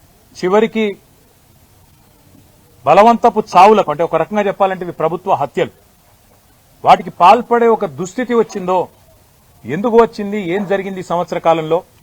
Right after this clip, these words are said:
ఏం చేస్తే బాగుంటది అని నిర్మాణాత్మకంగా ఒక ప్రతిపక్షంగా, ప్రధాన ప్రతిపక్షంగా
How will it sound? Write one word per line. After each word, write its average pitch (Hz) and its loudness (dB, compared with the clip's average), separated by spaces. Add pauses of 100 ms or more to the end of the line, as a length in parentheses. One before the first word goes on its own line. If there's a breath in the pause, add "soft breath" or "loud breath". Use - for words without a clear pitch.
(500)
ఏం 202 0 (140)
చేస్తే 214 2
బాగుంటది 185 0 (640)
అని 160 -8
నిర్మాణాత్మకంగా 196 0
ఒక 180 -2
ప్రతిపక్షంగా, 170 -6
ప్రధాన 160 0
ప్రతిపక్షంగా 151 -6